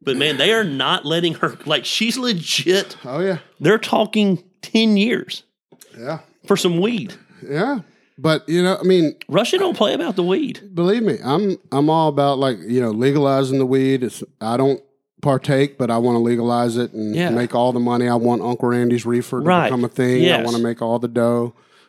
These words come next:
Speaker 2: Um, but I'm not dumb enough to take No, it into
Speaker 1: you, you,
Speaker 2: Russia.
Speaker 1: yeah, and at the end of the day, you were stupid,
Speaker 2: <laughs>
Speaker 1: and you
Speaker 2: Real
Speaker 1: did it.
Speaker 2: stupid.
Speaker 1: And
Speaker 2: You gonna
Speaker 1: it
Speaker 2: take anything into any contraband into Russia or
Speaker 1: Right.
Speaker 2: China? You're just
Speaker 1: Right.
Speaker 2: begging to never
Speaker 1: And
Speaker 2: come
Speaker 1: I like
Speaker 2: back.
Speaker 1: how her girlfriend or her wife or whatever was like,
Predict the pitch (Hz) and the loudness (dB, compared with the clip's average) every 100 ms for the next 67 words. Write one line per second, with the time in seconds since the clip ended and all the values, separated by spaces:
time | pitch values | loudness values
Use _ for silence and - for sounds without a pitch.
0 | - 123 117 113 107 101 _ _ _ 139 | -14 -8 -4 -4 -6 -10 _ _ _ -6
1 | 120 156 185 147 101 - 110 113 107 98 | -2 0 2 2 0 -4 -2 -2 -4 -8
2 | 98 110 - 214 240 - 185 196 190 226 | -10 -12 -2 0 2 0 -2 -2 -2 -2
3 | 185 196 214 196 208 185 190 214 190 190 | -2 -2 0 0 0 0 0 0 0 -2
4 | 160 156 160 - - 156 123 - - - | -2 -4 -6 -4 -2 -2 -2 -6 -12 -10
5 | - 160 147 160 202 147 131 180 151 120 | -2 0 2 2 4 4 4 2 0 -6
6 | - - 143 143 135 127 - _ _ _ | -14 -6 -2 0 0 -2 -10 _ _ _
7 | 151 214 269 240 190 214 220 233 208 156 | -4 -2 0 -2 0 -2 0 0 0 -2
8 | 160 190 247 - 202 190 185 165 160 156 | 0 0 0 0 0 2 0 0 0 0
9 | 143 147 117 135 156 185 165 147 95 156 | 0 -2 0 0 0 0 0 0 0 0
10 | 151 165 185 190 - 151 135 107 117 143 | 2 2 0 -2 -4 -2 0 -2 0 0
11 | 151 131 113 127 117 131 127 180 175 185 | 0 -2 -2 -6 -2 -2 0 0 2 2
12 | 202 185 185 165 160 127 120 143 143 147 | 2 0 0 0 -2 -2 -2 -2 -2 -4
13 | 135 131 120 110 107 117 120 123 120 117 | -4 -4 -4 -6 -4 -4 -4 -4 -6 -6
14 | 113 123 | -6 -8